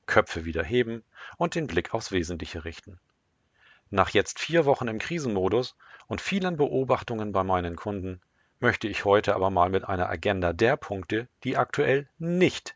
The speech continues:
hilfreich sind, aktiv werden. Vielleicht können Sie ja auch daraus etwas ableiten und die Situation in Ihrem Unternehmen durchbrechen. Aus Fehlern kann man ja lernen. Also daher heute die Top-Fehler,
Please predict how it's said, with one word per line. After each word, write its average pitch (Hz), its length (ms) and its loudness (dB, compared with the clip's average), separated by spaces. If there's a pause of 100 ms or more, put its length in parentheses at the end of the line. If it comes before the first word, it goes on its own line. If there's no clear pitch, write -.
(100)
hilfreich 92 540 -4
sind, 120 280 -8 (200)
aktiv - 540 -10
werden. 85 300 -6 (840)
Vielleicht 170 320 4
können 156 200 2
Sie 143 80 0
ja 123 100 8
auch 120 140 4
daraus 110 440 10
etwas - 280 -6
ableiten 107 680 0 (360)
und 208 160 -2
die 151 80 0
Situation 104 680 2
in 107 120 -2
Ihrem 98 240 0
Unternehmen 82 440 -6
durchbrechen. - 640 -10 (560)
Aus - 220 -4
Fehlern 90 420 -2 (240)
kann 87 220 2
man 80 140 -8
ja 107 120 -6
lernen. 87 420 -10 (580)
Also 107 240 2
daher 139 420 2
heute 107 280 4
die 87 160 -6
Top-Fehler, 107 960 0